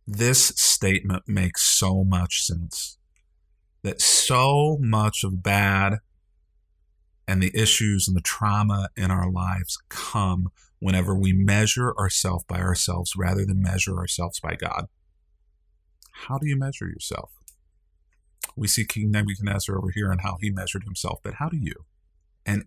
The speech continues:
is some of the trauma that you're facing right now or that you have faced in life, is it possible that maybe some of that came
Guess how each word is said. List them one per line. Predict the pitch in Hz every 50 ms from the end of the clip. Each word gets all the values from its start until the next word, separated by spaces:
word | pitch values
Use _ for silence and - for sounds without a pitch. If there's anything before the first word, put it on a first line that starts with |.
| _
is | - 117 117 131 143 156 160 147 - - - -
some | - 123 110 107
of | 104 101
the | 95
trauma | - - - - 110 110 110 110 117 123 131 139 147 139 - _
that | 107 104 -
you're | 110 101
facing | 92 - - - 107 110 110 107 - - 117 110 107
right | 107 101 101 98 -
now | 98 95 95 95 98 104 107
or | 104 104 101
that | 98 95 -
you | 104 101 95 - - -
have | 120 127 143 147 - -
faced | 98 90 90 85 - - -
in | 87 87 -
life, | 85 82 78 82 92 95 - _ _ _ _ _ _ _ _ _ _ _
is | - 139 135 131 151
it | 143 - - - _ _
possible | - - - - - 104 - - - 107 101 98 78 - 87 95 - _ _ _ _ _ _ _ _ _ _ -
that | 73 - _
maybe | 117 113 110 110 110 120 123 120 120 113
some | - - - 107 110 113 117
of | 107 101
that | 98 95 98 - - -
came | - - - 107 101 92 92 90 92 95 104